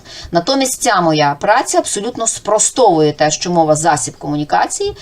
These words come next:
Ця моя праця доводить, що основна функція мови — це творення нації і держави, тобто націєтвірна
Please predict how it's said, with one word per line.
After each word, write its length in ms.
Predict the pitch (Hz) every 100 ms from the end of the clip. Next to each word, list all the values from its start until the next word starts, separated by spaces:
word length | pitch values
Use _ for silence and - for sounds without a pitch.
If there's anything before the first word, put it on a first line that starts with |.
| -
Ця 180 | - 214
моя 180 | 208 196
праця 380 | 202 202 202 175
доводить, 840 | 143 185 165 170 170 180 311 - - - - - -
що 500 | - - 196 165 -
основна 520 | 175 - 214 208 165
функція 560 | - 190 165 - 165 156
мови — 340 | 175 220 302 480 - - - -
це 120 | -
творення 520 | - 185 208 196 180
нації 420 | 175 190 202 190
і 40 | 180
держави, 600 | 170 175 170 160 139 127
тобто 300 | - 156 165
націєтвірна 1040 | 156 190 254 277 269 262 226 254 247 247